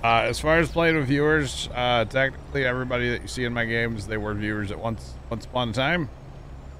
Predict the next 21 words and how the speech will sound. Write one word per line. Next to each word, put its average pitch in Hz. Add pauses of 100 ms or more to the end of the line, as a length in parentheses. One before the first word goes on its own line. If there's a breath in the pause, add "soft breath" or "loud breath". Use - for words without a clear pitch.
(220)
And, 101
uh, 98
if -
you're 98
interested 123
in 120
joining 120
us, 117
come 113
in 117
our 101
TeamSpeak 139
when 117
we're 92
not 131
streaming 131
and 95
get 98
to 87
know 98
us 107